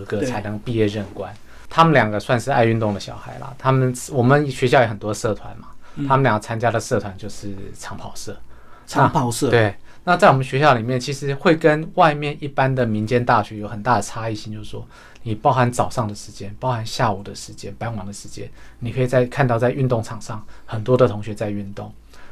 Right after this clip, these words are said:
Speaker 1: 那一般民间大学可能比较多，可能在打球啊等等。
Speaker 2: 嗯。
Speaker 1: 我们学校大概除了这种打球之外，很多人是在跑步，
Speaker 2: 嗯。
Speaker 1: 在做这样，这方面的运动也好，训练也好，同学们会花比较多时间在这一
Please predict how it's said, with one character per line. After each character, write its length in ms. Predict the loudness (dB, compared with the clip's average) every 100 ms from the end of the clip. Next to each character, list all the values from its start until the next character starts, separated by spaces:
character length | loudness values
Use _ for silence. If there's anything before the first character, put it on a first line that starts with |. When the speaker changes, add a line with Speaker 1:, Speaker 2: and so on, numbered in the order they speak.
| -2
Speaker 1:
那 220 | 6 6 6
一 100 | 0
般 160 | 0
民 140 | 2 2
间 120 | 4
大 140 | 4
学 140 | 2 -4
可 160 | -6
能 160 | -8 -6
比 80 | -4
较 100 | -2
多， 160 | -2
可 140 | -4 -6
能 100 | -6
在 120 | -4
打 200 | -6 -8
球 280 | -10 -10 -10
啊 180 | -12
等 180 | -10 -10
等。 140 | -10 -10
Speaker 2:
嗯。 40 | -12 -14 -8
Speaker 1:
我 80 | -2
们 100 | 0
学 100 | 4
校 140 | 6 8
大 80 |
概 60 | 6
除 200 | 4 0
了 80 | 0
这 140 | 0
种 160 | -2 0
打 200 | -2 -2
球 200 | -8 -10
之 160 | -6 0
外， 140 | 2
很 180 | 0 -6
多 140 | -4
人 100 | -4
是 60 | -4
在 100 | -6
跑 180 | -8 -16 -18
步， 100 | -20 -20 -20 -6
Speaker 2:
嗯。 260 | 0 0 -2 0
Speaker 1:
在 140 | 2
做 140 | 4 2
这 100 | 2
样， 160 | 0
这 100 | -2
方 180 | -6 -4
面 200 | -6 -8
的 320 | -8 -12 -14 -14 -16 -16 0
运 180 | 2 6
动 180 | 4 4
也 140 | -2
好， 280 | -4 -10 -10
训 240 | -8 -6 -4
练 120 | -6
也 80 | -6
好， 240 | -10 -14 -20 -20 -20 -20 -12
同 200 | -2 2
学 100 | 4
们 160 | 4
会 60 | 4
花 240 | 2 0
比 80 | 0
较 120 | -2
多 140 | -6 -6
时 240 | -8 -10
间 180 | -10 -12
在 120 | -10
这 160 | -12
一 100 | -12